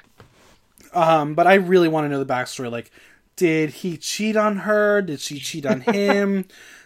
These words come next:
Speaker 1: Did, was there a
Speaker 2: Right.
Speaker 1: new survivor? Um,
Speaker 2: Yeah, it seems like there's a,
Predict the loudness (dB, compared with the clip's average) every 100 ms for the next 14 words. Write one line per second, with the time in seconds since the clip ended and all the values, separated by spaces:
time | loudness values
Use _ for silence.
0 | _ -2 2 2 2 0 0 -4 -6 -8
1 | -4 0 4 4 4 2 2 4 2 0
2 | -4 -20 -20 _ _ -4 -2 0 0 -2
3 | -6 -2 -2 -2 -4 -8 -6 -4 -2 -2
4 | 0 -2